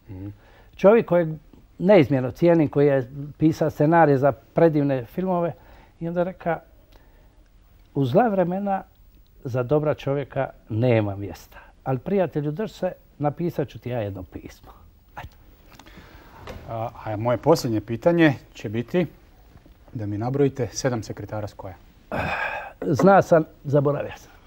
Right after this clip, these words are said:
Speaker 1: Rezervno pitanje, sedam ofanziva.
Speaker 2: Ah, sedam ofanziva, učili smo. Tamo onih sekretara bija je
Speaker 1: Ja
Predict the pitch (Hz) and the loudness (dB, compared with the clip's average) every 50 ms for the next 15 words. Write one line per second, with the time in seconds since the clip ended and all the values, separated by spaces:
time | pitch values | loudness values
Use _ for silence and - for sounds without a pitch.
0 | - _ _ _ - - - - - - - - - - - - - _ - 131 | -20 _ _ _ -20 -20 -20 -20 -20 -20 -20 -20 -20 -20 -20 -20 -20 _ -2 2
1 | 127 160 175 143 117 95 101 104 - - 131 139 - 175 165 165 160 147 - - | 4 4 4 4 2 0 -2 -6 -4 -4 -4 0 4 4 6 6 4 4 2 -4
2 | - _ _ - - - 151 139 135 135 135 127 - 139 127 117 120 113 95 82 | -14 _ _ -16 -6 -2 0 2 2 2 0 0 -2 -4 -4 -2 -2 -4 -4 -6
3 | - _ _ _ _ _ _ - - - - - _ - - 139 - - - - | -10 _ _ _ _ _ _ -20 -20 -20 -20 -20 _ -8 -8 -6 -6 -6 -8 -10
4 | - - - - - - - - - - 120 107 98 98 95 - 107 104 90 87 | -10 -12 -14 -16 -18 -18 -20 -14 -10 -6 -6 -4 -6 -6 -8 -10 -12 -12 -10 -10
5 | 95 95 98 117 151 143 - - 143 104 104 - - - - - - _ - - | -10 -10 -8 -10 -10 -10 -10 -12 -12 -10 -12 -14 -16 -18 -20 -20 -20 _ -10 -6
6 | 139 131 123 117 113 120 127 110 - - 104 - 104 98 - 110 110 113 117 104 | -4 -2 -2 -2 -2 -2 -4 -4 -6 -8 -8 -6 -8 -6 -2 0 2 2 2 2
7 | 92 107 101 98 98 98 | 0 -2 -4 -4 -6 -8